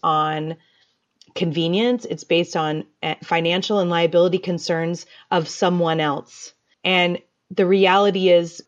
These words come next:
those concerns that providers have, that the system has, that the hospital has,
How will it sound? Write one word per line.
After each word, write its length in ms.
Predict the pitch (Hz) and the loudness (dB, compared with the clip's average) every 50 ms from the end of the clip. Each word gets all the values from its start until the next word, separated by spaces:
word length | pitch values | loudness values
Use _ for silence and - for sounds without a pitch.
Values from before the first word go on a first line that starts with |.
| _ - - - | _ -20 -2 2
those 280 | 190 185 196 190 - | 4 4 4 2 0
concerns 640 | - - 214 196 185 - - 175 170 175 185 180 - | -4 -2 -2 -2 -2 -2 -2 -2 0 0 -2 -4 -2
that 180 | 185 170 - - | -4 -4 -4 -6
providers 520 | - 180 160 160 160 165 160 175 170 - | -8 -6 -4 -2 -2 0 0 -2 -4 -2
have, 260 | - 170 160 160 156 - | -2 0 0 0 -2 -4
that 140 | 147 - | -8 -8
the 60 | - 196 | -8 -10
system 360 | - - 170 - - 165 170 | -8 -8 -8 -8 -6 -8 -4
has, 300 | 165 160 160 156 - - | -2 -2 -2 -2 -4 -6
that 160 | 156 147 - | -10 -8 -8
the 60 | 151 | -6
hospital 480 | - - 160 156 - - - 180 202 202 | -4 -2 -2 -2 -4 -8 -8 -6 -6 -4
has, 560 | - 233 240 247 254 254 262 254 - - | -4 -2 -2 0 0 -2 -2 -4 -6 -12